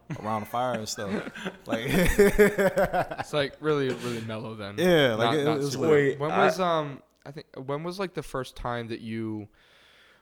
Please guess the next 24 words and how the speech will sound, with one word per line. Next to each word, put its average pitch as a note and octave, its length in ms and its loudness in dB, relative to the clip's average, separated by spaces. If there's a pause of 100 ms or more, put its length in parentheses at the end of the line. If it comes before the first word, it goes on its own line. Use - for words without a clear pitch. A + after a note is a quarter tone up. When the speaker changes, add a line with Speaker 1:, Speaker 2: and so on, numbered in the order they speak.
(100)
Speaker 2:
were A2 420 -4
doing A#2 320 -6
a A2 60 -8
performance, G#2 800 -4
or A2 200 -6
Speaker 1:
Mm-hmm. A2 80 -2
Speaker 2:
maybe C#3+ 240 -4
even, C3+ 380 -10
maybe A#2+ 220 -10
not A#2 160 -10
even G#2+ 160 -12
that, G#2+ 180 -12
maybe, A2 200 -10
like, B2+ 180 -8
a A2+ 60 -10
first - 260 -10
time A2 220 -10
in G#2+ 100 -12
your, G2+ 520 -10 (200)
like, G#2+ 240 -16
starting G#2 360 -8
your G#2 100 -12
career? A2 340 -10
Where, G2+ 200 -8